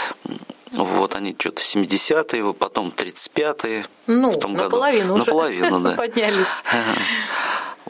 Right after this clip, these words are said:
Speaker 1: Вот. Ну, в этом году вот посмотрим с пандемией, как, что у нас будет.
Speaker 2: Евгений Александрович,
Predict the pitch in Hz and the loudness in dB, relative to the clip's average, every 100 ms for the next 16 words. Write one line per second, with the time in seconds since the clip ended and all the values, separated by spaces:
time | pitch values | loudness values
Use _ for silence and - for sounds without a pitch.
0 | - - 87 - - - 117 147 - - | -8 -4 -2 -2 -4 0 2 2 0 -6
1 | - - - - - - - - 107 - | -20 -16 -14 -12 -12 -8 -6 0 0 2
2 | 123 110 113 127 127 98 - 90 87 - | 2 2 2 0 0 -2 2 2 0 -4
3 | - - - - 87 90 90 120 139 120 | -8 -8 -6 -2 -2 0 0 0 -2 -4
4 | - - - - - - - - - 104 | -10 -16 -8 -6 -6 -2 -2 0 -2 -2
5 | 107 - 104 95 - - - - - 190 | -2 -4 -8 -10 -12 -18 -20 -10 -2 0
6 | 214 240 - 226 220 | 2 2 2 0 0